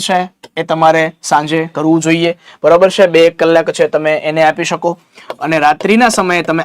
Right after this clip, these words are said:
આખા દિવસ દરમિયાન છે જે વસ્તુ કરી છે એનું તમારે રિવિઝન કરવાનું છે અને ભાષાના સબ્જેક્ટ પકડવાના છે. શું? ભાષાના સબ્જેક્ટ જેવા કે ઇંગ્લિશ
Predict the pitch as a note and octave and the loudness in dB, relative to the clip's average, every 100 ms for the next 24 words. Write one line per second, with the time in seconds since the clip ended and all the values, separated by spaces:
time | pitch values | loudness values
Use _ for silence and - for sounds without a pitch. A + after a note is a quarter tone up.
0 | D#3 D#3+ - B3+ G#3+ G3+ G3+ E3+ E3 F3 | -4 -6 0 2 4 4 4 0 -2 0
1 | F3 F3 E3 E3+ C#3 F3 B3 A#3 G#3 G3+ | 0 0 0 -2 0 2 4 4 0 -4
2 | F3+ F3 E3 A2 _ _ _ - - E3+ | 0 0 0 -8 _ _ _ -20 -4 0
3 | F#3 G#3 E3+ E3+ D3+ C3+ D#3 F3 A3 A3 | 0 0 2 2 2 2 2 2 2 2
4 | A3 G#3+ A3 G#3+ A3 F3 F3 D3+ C#3 - | 4 4 2 0 2 2 2 2 0 2
5 | F3+ F#3+ F#3 D3+ C#3 D3+ D3+ D3 C3 B2 | -2 0 -2 -4 -6 -8 -8 -10 -10 -8
6 | A2+ G#2+ A2 - - _ _ - - - | -8 -10 -14 -18 -20 _ _ -20 -10 -2
7 | G#3 G#3 _ _ _ C#3+ D#3+ F#3+ G3 F#3 | -2 -2 _ _ _ 0 2 2 2 2
8 | F#3+ E3+ F#3 F#3 E3 D3 D#3 D3+ - C3+ | 0 -2 -4 -4 -8 -2 2 2 0 -12
9 | D3+ F3+ A3+ | -6 -2 0